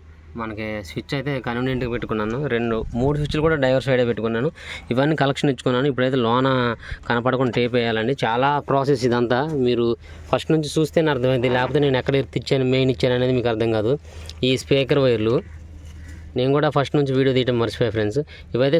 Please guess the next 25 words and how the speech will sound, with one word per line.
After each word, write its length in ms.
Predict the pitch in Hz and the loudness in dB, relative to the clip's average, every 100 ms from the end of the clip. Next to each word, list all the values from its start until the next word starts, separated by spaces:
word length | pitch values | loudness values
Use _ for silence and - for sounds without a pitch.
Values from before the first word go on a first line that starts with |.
| - | 0
స్పీకర్ 360 | 151 143 139 135 | 0 2 2 4
వైర్లు, 280 | 123 113 135 156 | 4 4 2 4
ఈ 20 | 135 | 4
రెండు 160 | 131 131 | 2 2
స్పీకర్లు 400 | 147 139 151 160 139 | 0 2 2 2 2
బ్యాక్ 180 | 131 135 | 0 2
సైడ్కి 200 | 147 131 131 | 0 2 2
ఓపెన్లోకి 320 | 127 139 127 | 2 0 2
వెళ్ళిపోతే 360 | 117 104 104 127 165 - - - 131 | 0 -2 -2 -2 -2 -8 -14 -2 -2
ఈ 20 | - | 2
స్పీకర్ 280 | 147 151 151 | 2 2 2
వచ్చేసి 260 | 151 143 175 | 0 0 2
ఇగో 100 | 131 123 | 2 2
ఇందులో 180 | 120 117 | 0 0
స్పీకర్ 260 | 127 120 117 | 0 0 0
పెట్టడానికి 340 | 110 - 104 101 | -2 -4 -4 -2
మనకి, 220 | 101 104 135 135 | -2 -4 -4 -2
నా 60 | 113 | 0
దగ్గర 180 | 120 131 123 | 0 2 0
already 200 | 113 117 | 0 0
ఒక 60 | 117 | -2
స్పీకర్ 260 | - 110 113 | -4 -4 -2
ఉంది, 100 | 117 131 | 0 0
ఇంకోటి 260 | 113 107 117 | -2 0 0
లేదు, 180 | 110 | 0